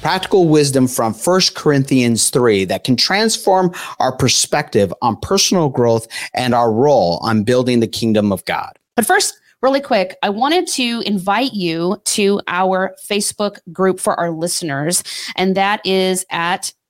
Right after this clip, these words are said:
Speaker 2: facebook dot com slash groups slash faith unregulated. This is a group where you can come in and you can just talk about your day. You can talk about your story, your testimony, God's wins in your life, and you can talk about what you need prayer about.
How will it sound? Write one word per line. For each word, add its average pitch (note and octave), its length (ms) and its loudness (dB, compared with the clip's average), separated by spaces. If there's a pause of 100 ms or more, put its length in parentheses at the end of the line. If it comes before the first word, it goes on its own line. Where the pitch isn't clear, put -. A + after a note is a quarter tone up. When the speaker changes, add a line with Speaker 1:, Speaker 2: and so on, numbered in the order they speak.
(120)
Speaker 2:
facebook G#3+ 540 -4
dot A3+ 180 0
com A3+ 260 0
slash F3 300 -4
groups G#3 320 -8 (280)
slash F3 440 -2
faith G#3+ 300 -6
unregulated. A3+ 760 -2 (220)
This A#3 160 0
is B3+ 100 0
a B3 40 -2
group A3+ 260 -4
where A#3 80 -4
you A3+ 100 -4
can G3+ 60 -4
come G3+ 220 -2
in C4+ 180 -2
and G3 200 -4
you G3 80 0
can G3+ 120 -4
just F#3+ 240 -2
talk F#3+ 180 -4
about F#3+ 340 -2
your E3+ 120 -6
day. G3+ 220 0
You A#3+ 120 -2
can F#3+ 100 -6
talk F3+ 220 -6
about E3+ 320 -2
your D#3+ 280 -6
story, B3+ 400 2
your B3 140 -6
testimony, B3 600 -4
God's F#3+ 440 0
wins G3+ 380 0
in A#3 100 2
your A#3 120 2
life, A#3 280 0 (380)
and G#3 220 -2
you A#3 80 -4
can A#3 80 -2
talk A#3 160 0
about A#3+ 240 0
what A#3+ 100 -2
you A#3+ 80 0
need B3 160 0
prayer A#3+ 180 2
about. E3+ 260 -2